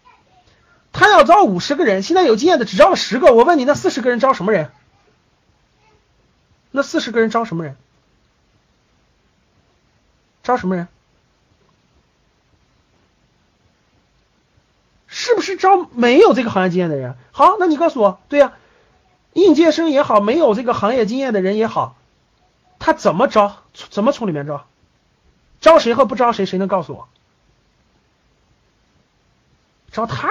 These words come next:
实一点的，能干活的。那你告诉我，谁能干活，谁踏实？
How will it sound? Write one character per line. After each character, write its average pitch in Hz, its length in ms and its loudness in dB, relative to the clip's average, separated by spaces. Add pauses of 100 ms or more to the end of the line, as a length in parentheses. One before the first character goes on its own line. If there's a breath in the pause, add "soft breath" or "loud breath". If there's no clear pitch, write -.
实 - 140 -4
一 175 80 -2
点 127 200 -8
的， 120 200 -12 (1700)
能 196 180 -2
干 330 180 -2
活 120 300 -6
的。 320 260 -2 (560)
那 320 120 -2
你 254 80 0
告 294 120 6
诉 269 120 -4
我， 226 40 0
谁 240 160 -4
能 311 120 0
干 226 160 -2
活， 180 120 -6
谁 - 160 -6
踏 - 160 -8
实？ 123 200 -12